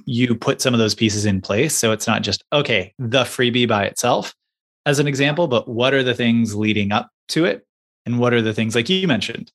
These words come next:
that come after that help move the person from interest, you know, to prospect to potential client? So we, since we know that's such a challenge, and obviously I know firsthand that's a real challenge,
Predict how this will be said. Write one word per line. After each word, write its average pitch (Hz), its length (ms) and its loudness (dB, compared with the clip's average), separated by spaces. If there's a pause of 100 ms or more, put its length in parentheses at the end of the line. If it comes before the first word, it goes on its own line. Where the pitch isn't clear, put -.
that 117 180 0
come 107 260 4
after 147 440 0 (420)
that 110 380 0 (400)
help - 340 0
move 139 460 0
the 127 120 2
person 113 600 0 (140)
from 101 320 4 (200)
interest, 143 600 0
you 123 100 0
know, 92 160 2 (120)
to 104 80 -6
prospect 127 720 0
to 107 240 4
potential 101 380 0
client? - 380 -2
So 110 280 0 (500)
we, 127 200 -2
since 147 220 -2
we 143 100 2
know 151 160 2
that's 117 200 -2
such 123 160 -2
a 107 40 -2
challenge, 139 580 2 (120)
and 110 260 2
obviously 120 360 2
I 117 80 4
know 113 120 2
firsthand 160 460 0
that's 131 160 0
a 131 60 0
real 117 180 2
challenge, 117 460 0